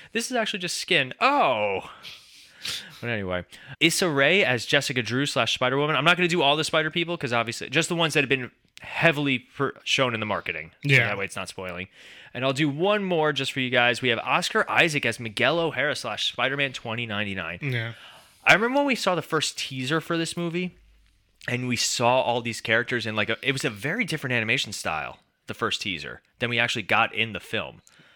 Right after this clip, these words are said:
Speaker 2: Okay.
Speaker 1: I'd have to, I'll show it to you after, but I remember not liking it at first because I liked how Spider-Man twenty ninety-nine looked at the end of the Spider-Man movie,
Speaker 2: Mm-hmm.
Speaker 1: or the first one, where, like, in the post-credit scene, he looked, like, very sleek, and,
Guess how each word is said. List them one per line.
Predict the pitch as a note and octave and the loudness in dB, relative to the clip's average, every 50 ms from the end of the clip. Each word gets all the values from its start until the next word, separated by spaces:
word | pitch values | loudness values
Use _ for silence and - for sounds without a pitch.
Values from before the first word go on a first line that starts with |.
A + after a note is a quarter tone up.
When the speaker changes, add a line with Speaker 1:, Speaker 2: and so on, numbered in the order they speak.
| _ _ _ D#3+ | _ _ _ -16
Speaker 2:
Okay. | C#3 B2 A#2 - - A#2 A2 | -14 -14 -16 -16 -10 -4 0
Speaker 1:
I'd | A#2 A#2+ | 4 4
have | B2 A2+ A2 | 4 4 2
to, | B2 - B2+ | 0 0 0
I'll | A#2 G2 G2+ | 2 0 0
show | G2 - - - G2 F2+ | 0 -4 -4 -4 -4 -4
it | F2 - | -6 -6
to | F2+ | -8
you | E2+ | -8
after, | D#2+ E2 E2 - E2 E2+ | -8 -8 -10 -10 -12 -8
but | - - G#2 G2+ - - - - - - - - _ - | -2 0 0 0 0 -4 -14 -20 -20 -20 -20 -6 _ 4
I | B2+ C3+ C#3+ | 6 6 6
remember | C#3 C3+ C#3 D3 D#3 E3+ F#3 G#3 | 6 2 0 0 0 2 2 2
not | F3 D#3+ D3 - - | 4 2 2 2 0
liking | A2 G2+ G#2+ A2+ - - A2+ G#2 | -2 -2 -2 -2 -2 -4 -8 -10
it | F#2+ E2+ | -10 -10
at | D2+ - | -10 -12
first | - F2+ E2+ D#2+ - - | -12 -12 -8 -8 -8 -8
because | - G2 - - G#2+ G2+ F#2+ F2+ F2 - - - - | -10 -12 -8 -6 -6 -6 -6 -6 -8 -10 -8 -6 -4
I | A#2 | -4
liked | A#2 A2 A#2 B2 A#2+ - | -2 0 0 0 0 -2
how | - B2+ A#2+ | -2 -2 -2
Spider-Man | G#2+ - - - A2+ A2+ A2+ A2+ G#2+ | -2 -2 -2 -2 0 0 0 -2 -2
twenty | G2+ - A#2 A2 G#2 | -4 -4 -4 -4 -2
ninety-nine | G#2 G#2 G#2 G#2 G#2 G#2+ G#2 | -4 -2 -2 -2 -2 -2 -4
looked | G2+ - - | -6 -8 -10
at | G#2+ - | -10 -10
the | A2 A2 - | -10 -10 -6
end | - G2 G#2 G#2+ G2+ A#2 | -6 -6 -6 -4 -2 -2
of | A2+ A2 A2 G#2 - - _ - | -2 -2 -2 -6 -10 -12 _ -8
the | A2 | -4
Spider-Man | - - A#2+ A2 G#2+ G#2+ G2+ | 0 0 2 2 2 0 -2
movie, | G#2 G#2 G#2+ A#2+ B2+ C3 B2+ _ | -2 -4 -2 -2 -4 -4 -6 _
Speaker 2:
Mm-hmm. | - C3+ G#2 A2 A2+ G#2 | -16 -14 -14 -8 -2 0
Speaker 1:
or | A#2 A#2 | 2 2
the | G#2+ A2+ | 2 0
first | - - A#2+ G#2+ - C#3 | 0 0 0 0 0 0
one, | C3 C3 C#3 C3+ - - | -2 -2 -4 -6 -8 -4
where, | A#2+ A2+ A2 | -2 -2 0
like, | G#2+ G#2 G#2 G#2+ | 0 0 -2 -4
in | G#2+ | -6
the | G#2 - | -6 -4
post-credit | - A2 G2+ - - A2+ A2 - | -4 -4 -2 -2 -2 -2 -2 -2
scene, | - B2+ C3 C#3 C3 | -4 -4 -4 -6 -6
he | A#2+ A2+ A2+ | -8 -6 -4
looked, | A2 G#2 - | -4 -2 -2
like, | A2 G2+ F2 | -2 -2 0
very | - G2+ G2 - | -2 -2 -2 -2
sleek, | - - - A2+ G#2+ G#2 G2 F#2+ | -4 -4 -6 -6 -6 -6 -6 -8
and, | F#2+ F#2 | -10 -12